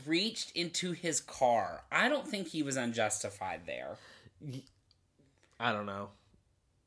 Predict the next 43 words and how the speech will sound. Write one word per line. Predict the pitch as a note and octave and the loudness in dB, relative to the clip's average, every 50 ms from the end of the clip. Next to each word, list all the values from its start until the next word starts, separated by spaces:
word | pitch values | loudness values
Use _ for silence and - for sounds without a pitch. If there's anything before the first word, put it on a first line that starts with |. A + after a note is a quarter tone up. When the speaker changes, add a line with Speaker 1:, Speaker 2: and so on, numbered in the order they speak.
| _ _ _ _ - B2+ - | _ _ _ _ -18 -16 -12
Speaker 2:
I | - | -8
mean, | C3 B2+ C3 | -6 -4 -4
that | C3+ C3 A#2+ | -4 -4 -2
boy | C3+ C#3+ | -2 -2
was | C3+ A#2+ G#2+ G2 | 0 0 -2 -4
bleeding | F#2 F#2 F#2+ F#2+ G2+ G2+ G#2 G#2 G#2+ G#2 | -6 -12 -10 -10 -8 -8 -8 -8 -10 -10
from | F#2 - G2+ G2 | -10 -12 -12 -10
the | F#2+ F#2 | -10 -12
face. | - - G2 F2+ F2+ F#2 - - - - | -10 -10 -10 -10 -10 -10 -14 -10 -2 2
It | D3 | 4
was | E3+ F3+ D3 - | 4 4 4 2
funny. | - B2+ C#3 E3 F3+ E3 C#3+ B2+ B2 | 2 2 2 2 2 0 -2 -4 -2
I | - A#2+ A#2+ | 0 2 2
laughed. | A2+ A2+ A2+ B2 C3 C3 B2+ C3 - | 2 2 2 2 2 2 0 -2 -4
Speaker 1:
Yeah. | - E3+ A#2 - B2 A#2 | -4 0 2 4 4 4
Speaker 2:
I | |
watched | A#2 A2+ - - | 4 2 -2 -6
it | A2 | -8
twenty | - - A2+ G#2+ G#2 | -8 -8 -6 -6 -6
times. | G2 - G#2+ A2+ C3 C3 A#2 A2+ A2+ A#2+ - - | -6 -6 -8 -6 -6 -8 -8 -10 -12 -14 -6 0
Speaker 1:
Hey, | F3+ F3 | 0 2
I | |
mean, | G3 G3 F#3+ F3+ | 2 2 4 4
that | G3 G3+ F3+ E3+ | 4 4 4 2
boy | F3+ G3 G3 | 0 2 2
shouldn't | F#3+ - F#3 E3 | 2 0 0 0
be | E3 D3+ | -2 -2
reaching | C#3+ C#3 C#3 C#3+ C#3+ C#3+ D3 C#3 | -2 -2 -4 -4 -4 -4 -4 -4
in | C3+ | -4
his | C3 C3 A#2+ A2+ | -4 -4 -4 -6
car | - - - - B2+ B2+ B2+ B2+ A2+ G2+ F2+ - | -6 -10 -8 -4 0 0 2 2 2 0 -2 -4
either. | E2 G#2 A#2 A#2+ A#2+ G2+ F#2+ D#2 B1 G1+ - - - _ _ _ _ _ _ _ _ - | -4 -4 -2 -2 -4 -4 -6 -10 -10 -10 -12 -14 -16 _ _ _ _ _ _ _ _ -4
Speaker 2:
Would | C3+ B2 B2 G#2+ | 0 0 0 2
you | A2 A#2+ A#2+ | 2 -2 0
punch | - C#3 B2+ B2 A#2+ | 0 -2 -2 -2 -2
somebody? | - C3+ C3 B2+ B2 B2 B2 B2+ C3 C#3 C#3 | -4 -4 -2 -2 0 0 -2 -2 -4 -4 -2
Speaker 1:
No, | A#2 A2+ A2 A2 | 0 2 2 2
I | G#2+ G#2 B2 | 4 4 2
would | C3 C3 B2+ C3+ | 2 2 2 0
say, | B2 A#2+ | 0 0
"Driver, | A#2 A#2+ B2 A#2+ A#2+ A#2 A2+ A2+ A2 | 2 4 6 6 6 6 4 0 0
hit | A2+ A#2+ A2+ A2 A2 | 2 2 2 2 2
it." | G2+ F#2+ - - | -2 -4 -6 -12